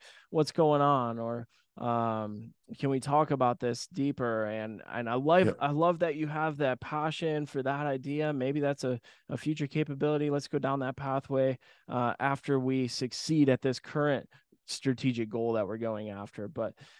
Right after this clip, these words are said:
Speaker 1: um,
Speaker 2: Got it.
Speaker 1: but that's how I've handled that in the past.
Speaker 2: Yep. And I love that. I love that kind of, um, you know, praise in public, criticize in private.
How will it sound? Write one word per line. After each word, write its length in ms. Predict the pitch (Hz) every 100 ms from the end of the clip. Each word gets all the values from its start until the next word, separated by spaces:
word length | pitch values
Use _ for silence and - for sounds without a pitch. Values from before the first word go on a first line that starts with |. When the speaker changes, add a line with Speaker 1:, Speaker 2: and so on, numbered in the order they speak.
| _ -
Speaker 1:
um, 280 | 117 113
Speaker 2:
Got 200 | 107 101
it. 20 | 95
Speaker 1:
but 100 | 151
that's 200 | 165 -
how 180 | 165
I've 180 | 127 127
handled 320 | 127 117 107
that 200 | 107 104
in 60 | 92
the 100 | 113
past. 220 | - -
Speaker 2:
Yep. 240 | 113 113 - _ _ _ -
And 120 | 151
I 60 | 131
love 260 | 117 120 107
that. 120 | 107
I 60 |
love 240 | 107 113 101
that 280 | 107 95 -
kind 200 | 117 98
of, 180 | 90 95
um, 280 | 90 85
you 60 | 90
know, 120 | 85
praise 320 | - 110 110
in 80 | 113
public, 520 | 107 104 90 95 87 - -
criticize 540 | - 95 87 90 87
in 100 | 87
private. 460 | - 90 85 82